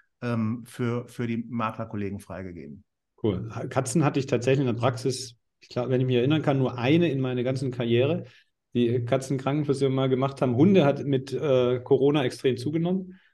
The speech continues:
Speaker 2: aber, äh, Katzen wurden nicht so viele angeschafft, wahrscheinlich neu.
Speaker 1: Ja, doch, das schon,
Speaker 2: Doch.
Speaker 1: aber viele wissen nicht, dass in der G O T die Katzen einfach den Hunden gleichgestellt wurden, was die Bepreisung angeht. Das war
Speaker 2: Okay.
Speaker 1: vorher anders.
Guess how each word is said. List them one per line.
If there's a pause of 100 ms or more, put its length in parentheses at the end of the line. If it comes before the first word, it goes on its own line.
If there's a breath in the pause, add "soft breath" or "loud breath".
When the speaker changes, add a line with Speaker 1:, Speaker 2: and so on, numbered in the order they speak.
(200)
Speaker 2:
aber,
äh,
Katzen
wurden
nicht
so
viele
angeschafft,
wahrscheinlich
neu. (400)
Speaker 1:
Ja,
doch,
das
schon,
Speaker 2:
Doch.
Speaker 1:
aber
viele
wissen
nicht,
dass
in
der
G
O
T
die
Katzen
einfach
den
Hunden
gleichgestellt
wurden,
was
die
Bepreisung
angeht.
Das
war
Speaker 2:
Okay.
Speaker 1:
vorher
anders.